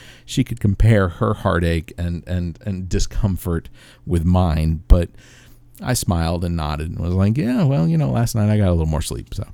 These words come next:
um, but, uh, yeah, so again, the eclipse was great, except for the fact that it took up all the hotel rooms in town. So there were no hotel rooms, uh, for me, um, <laughs> and my family.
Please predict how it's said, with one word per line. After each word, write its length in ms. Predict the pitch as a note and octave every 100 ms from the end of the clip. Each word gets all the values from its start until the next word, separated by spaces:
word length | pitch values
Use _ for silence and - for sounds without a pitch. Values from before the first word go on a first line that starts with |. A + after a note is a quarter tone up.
| - - - - -
um, 500 | E2+ E2 D#2 D2 F2
but, 380 | G#2 F#2+ - -
uh, 200 | E2+ E2
yeah, 240 | E2 D2 G2
so 360 | - F#2 E2+ - - - - _ _ - - -
again, 340 | F#2 G2+ F2 -
the 120 | F2+
eclipse 580 | - A#2 A2 - - -
was 160 | F2+ E2
great, 500 | - G#2+ A#2 G#2 - -
except 240 | - - D#3
for 60 |
the 60 | D3
fact 220 | D#3 D3+
that 100 | D#3
it 140 | C#3+
took 160 | C#3 D3+
up 180 | D3 -
all 100 | C3+
the 80 | C3
hotel 340 | C3+ C3 D#3
rooms 440 | A#2+ E2+ C#2 - -
in 160 | G2+ F2
town. 440 | F#2 D#2 A1 - -
So 220 | G2 F#2
there 140 | F#2
were 120 | G2
no 200 | F#2+ F#2
hotel 420 | E2+ F2 E2 E2+ E2
rooms, 460 | D#2+ D#2 - - - -
uh, 220 | E2+ E2+ G2 -
for 240 | - D#2
me, 180 | G#1 - - -
um, 320 | E2+ E2+ D#2+ - F2 -
<laughs> 240 | - -
and 180 | F#2 E2+
my 140 | F2 F2
family. 480 | - D#2 D2+ C#2+